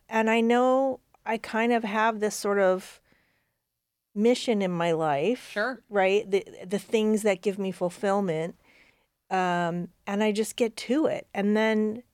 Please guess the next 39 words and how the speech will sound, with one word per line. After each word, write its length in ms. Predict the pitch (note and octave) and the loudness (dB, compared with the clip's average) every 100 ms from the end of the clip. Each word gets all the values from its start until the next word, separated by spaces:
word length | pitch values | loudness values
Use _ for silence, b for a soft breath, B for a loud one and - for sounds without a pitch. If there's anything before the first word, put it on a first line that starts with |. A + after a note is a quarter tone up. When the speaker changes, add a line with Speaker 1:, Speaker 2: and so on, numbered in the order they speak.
| _ | _
Speaker 1:
through 420 | - - A3 A#3+ | -20 -6 0 2
doing 340 | G#3 A3+ A#3 G#3 | 2 0 0 0
those 220 | F3 F3 | 0 -2
things, 280 | F#3+ F3+ F3 | -6 -4 0
I 80 | |
eventually 580 | F3 F3 F3+ F3+ - E3+ | 0 0 -2 -4 -4 -6
find 340 | E3 E3+ D#3+ D3+ | -6 -8 -8 -8
fulfillment 540 | D#3+ - D#3+ D#3 - | -12 -8 -8 -8 -10
and 120 | E3+ | -12
happiness. 500 | F#3+ G#3 F#3+ G3 F#3 | -8 -6 -6 -12 -6
Speaker 2:
Yeah. 140 | F#3+ G3 | -2 0
Speaker 1:
But 60 | |
it's 140 | G#3 - | 0 0
not 240 | B3 B3+ | -2 0
like 300 | B3 A#3 A3 B B B _ | 2 2 0 B B B _
the 160 | G#3 G3 | 0 2
goal 400 | F#3+ G#3 G#3+ G#3 | 4 6 6 2
is 140 | F#3 | 0
to 100 | - | -6
feel 380 | - G#3 F#3+ E3 | -4 2 2 2
happy. 640 | - A3+ G#3+ - - - _ b b b b | 0 -4 -4 -8 -18 -20 _ b b b b
And 160 | - G#3+ | -2 2
I 100 | G#3+ | 2
think 420 | G#3 B3 B3 B3 G#3 | 2 2 2 0 -2
with 220 | F#3 F3+ | -2 -2
social 380 | - G3 - G#3 | -2 -2 -2 0
media 580 | G3+ G3 G3 G3+ F#3 - | 2 2 2 2 0 -4
and 180 | F#3 | -6
all 180 | F#3 F3+ | -2 0
the 100 | F#3 | 0
Speaker 2:
Mm-hmm. 80 | F3 | 2
Speaker 1:
garbage 460 | F#3+ G#3 G#3 F3 F#3 | 2 4 2 0 -2
we're 200 | F3+ F3 | 0 2
all 240 | E3+ E3+ | 2 2
being 300 | F3 F3+ E3 | -2 -4 -6
fed 260 | E3+ D4+ F4+ | -2 0 2
all 160 | D#3+ | 2
the 100 | D#3+ | 0
time, 440 | E3 F#3+ D#3+ E3 | -6 -8 -6 -6